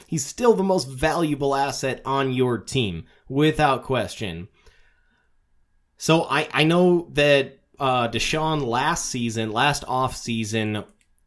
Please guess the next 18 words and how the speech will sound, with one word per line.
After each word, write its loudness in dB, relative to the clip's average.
uh, -2
was 0
pretty 0
vocal 4
about 0
the -8
fact -4
that, -4
negatively 0
vocal -2
about -4
the -12
fact -2
that -8
the -8
Texans -4
did 0
not 0